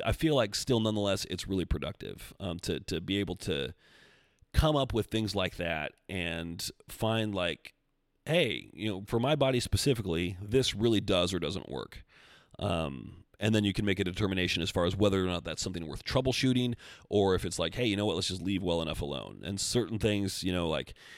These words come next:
if you have, um, really short arms compared to your legs and you're struggling with a Jefferson squat, well, guess what? There's nothing we can do to fix that. It's just how you're built, and it just means the movement is a poor one for you.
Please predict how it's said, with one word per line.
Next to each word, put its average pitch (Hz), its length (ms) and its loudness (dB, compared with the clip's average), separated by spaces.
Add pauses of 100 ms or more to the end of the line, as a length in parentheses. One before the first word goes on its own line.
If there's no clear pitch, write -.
(140)
if - 180 -4
you 101 280 4
have, 95 600 -2
um, 90 260 -4
really 107 300 4
short 117 440 2
arms 104 380 0
compared 107 360 2
to 104 60 0
your 95 120 2
legs 90 640 0
and 95 120 -4
you're 85 100 0
struggling 104 360 2
with 90 120 0
a 85 40 -6
Jefferson 95 520 -2
squat, 60 420 -6
well, 90 300 0 (320)
guess 101 200 4
what? 82 100 0
There's 90 140 -2
nothing 98 200 2
we 92 60 0
can 90 80 0
do 87 100 0
to 80 60 -6
fix - 280 -4
that. 58 240 -6 (260)
It's 80 400 -4
just 82 220 -4
how 87 160 0
you're 87 140 0
built, 107 360 2
and 92 140 -4
it 76 40 -6
just 101 140 -8
means 90 200 -2
the 82 80 -6
movement 87 440 0
is 73 160 -6
a 71 80 -8
poor 82 300 0
one 69 220 -8
for - 180 -8
you. 52 180 -8